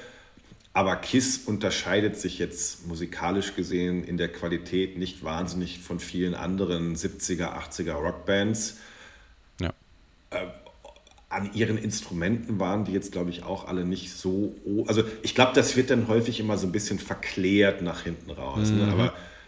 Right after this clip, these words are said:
Speaker 2: Mhm.
Speaker 1: Äh, übrigens auch Metallica. Metallica sagen ja selbst von sich, äh, fand ich ganz sympathisch neulich im Interview, „Wir sind eigentlich immer unterprobt“, ne? Wir improvisieren
Speaker 2: Ja.
Speaker 1: ganz viel. Und, aber gerade am Beispiel von Kiss kannst du eben sehen,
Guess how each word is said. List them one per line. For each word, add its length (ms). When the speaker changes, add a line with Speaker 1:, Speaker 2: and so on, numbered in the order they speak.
Speaker 2:
Mhm. 280
Speaker 1:
Äh, 40
übrigens 460
auch 200
Metallica. 420
Metallica 540
sagen 320
ja 80
selbst 300
von 180
sich, 320
äh, 40
fand 240
ich 120
ganz 200
sympathisch 460
neulich 220
im 80
Interview, 360
„Wir 120
sind 280
eigentlich 520
immer 500
unterprobt“, 800
ne? 160
Wir 120
improvisieren 640
Speaker 2:
Ja. 40
Speaker 1:
ganz 220
viel. 200
Und, 540
aber 220
gerade 420
am 140
Beispiel 440
von 260
Kiss 520
kannst 380
du 60
eben 300
sehen, 720